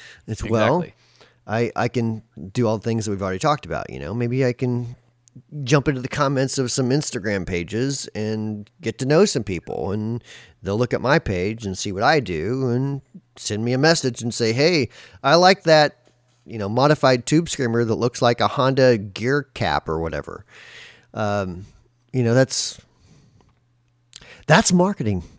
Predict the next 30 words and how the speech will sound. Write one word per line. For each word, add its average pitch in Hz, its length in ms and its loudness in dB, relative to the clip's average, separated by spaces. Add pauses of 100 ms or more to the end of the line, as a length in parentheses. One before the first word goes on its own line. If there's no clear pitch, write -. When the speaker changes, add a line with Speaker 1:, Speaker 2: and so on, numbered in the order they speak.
(140)
Speaker 1:
these 80 200 -10
days. - 360 -12 (280)
<laughs> - 120 2 (240)
Speaker 2:
Yeah, 180 220 4 (280)
at 165 60 0
least 220 220 -2
when 233 120 2
it's - 160 -2
done 170 220 2
well. 127 280 0 (160)
You 117 120 -8
know, 113 100 0
there's 165 320 0
definitely 226 540 0
the, 175 160 -2
there's 294 420 0
definitely 220 580 -2
some 170 160 -6
sleazeballs 120 640 -4
out 98 200 -4
there. 98 120 -2
I'm 104 80 -4
not 151 160 -2
gonna 175 140 -6
sit - 180 -6
here 151 100 -6
and 131 120 -8
pretend 135 340 -6
that 107 100 -6
that 120 60 2